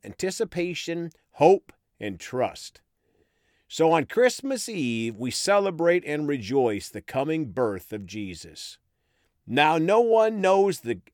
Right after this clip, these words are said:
official day of Jesus' birth, but we celebrate every year at the same time, and Christmas Eve is the day to look with expectation for the birth of Jesus on Christmas. Let's start today in Genesis forty-nine ten in the Amplified Classic Bible.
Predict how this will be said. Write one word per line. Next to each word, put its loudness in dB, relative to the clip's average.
official 0
day -4
of -8
Jesus' -4
birth, -6
but -4
we 0
celebrate 2
every 0
year 4
at 0
the -8
same -4
time, -6
and -8
Christmas -2
Eve -4
is -2
the -6
day 2
to -6
look -4
with -6
expectation -4
for -6
the -6
birth -2
of -6
Jesus -6
on -8
Christmas. -12
Let's 0
start 2
today 0
in -6
Genesis -6
forty-nine -2
ten -4
in -10
the -6
Amplified -8
Classic -10
Bible. -16